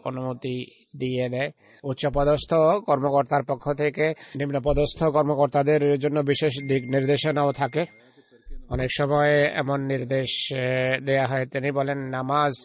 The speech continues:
পরিত্যাগের প্রেক্ষাপটে এমন অযথা অজুহাত, আহ, অভ্যন্তরীণ দুর্বলতা ব্যতীত আর কিছুই নয়। আল্লাহ এবং বান্দার অধিকার প্রদানের ক্ষেত্রে অন্যায় এবং সীমা লঙ্ঘন করো না।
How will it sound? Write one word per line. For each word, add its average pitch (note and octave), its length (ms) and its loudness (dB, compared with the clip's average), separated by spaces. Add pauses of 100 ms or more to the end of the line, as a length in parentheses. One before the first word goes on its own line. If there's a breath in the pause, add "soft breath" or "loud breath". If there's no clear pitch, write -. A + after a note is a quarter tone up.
(580 loud breath)
পরিত্যাগের C#3+ 500 2
প্রেক্ষাপটে D3 600 -2
এমন C#3+ 260 0
অযথা C#3 440 2
অজুহাত, C3+ 640 0
আহ, C3+ 400 4
অভ্যন্তরীণ C#3 680 0
দুর্বলতা C3 540 2
ব্যতীত B2 360 0
আর C3 280 2
কিছুই B2+ 300 -2
নয়। C3 220 0 (460 loud breath)
আল্লাহ C3 300 2
এবং C#3+ 260 -2
বান্দার C3 300 0
অধিকার C#3 320 0
প্রদানের C3 540 0
ক্ষেত্রে C3+ 640 0
অন্যায় C#3 300 0
এবং C#3+ 160 4
সীমা C#3+ 260 0
লঙ্ঘন C#3 400 0
করো C3+ 220 2
না। E3+ 200 0